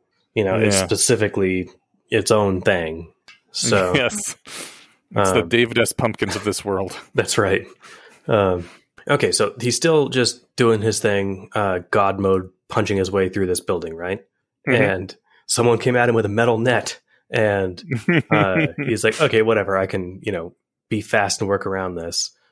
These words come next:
Speaker 1: Um, but oh no, they've got a revision mage, and, "Oh no, I'm
Speaker 2: <laughs>
Speaker 1: trapped under a net."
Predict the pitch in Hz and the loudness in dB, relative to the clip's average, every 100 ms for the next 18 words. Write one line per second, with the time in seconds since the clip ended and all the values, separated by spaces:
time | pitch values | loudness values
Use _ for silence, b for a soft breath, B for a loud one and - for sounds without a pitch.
0 | _ - 104 95 90 87 - 127 139 143 | _ -4 -2 0 -4 -8 -4 0 2 2
1 | 156 147 104 98 - 139 120 131 110 104 | 4 4 2 -2 -2 -2 0 0 0 -2
2 | 120 156 143 117 104 87 82 - - 131 | 0 0 2 0 0 -4 -6 -10 -6 -2
3 | 117 117 156 170 170 151 139 156 - 180 | -2 0 2 4 4 2 2 -4 -4 -10
4 | 220 - - 120 117 139 180 160 110 | -10 -14 -6 -2 0 -2 -2 -2 -2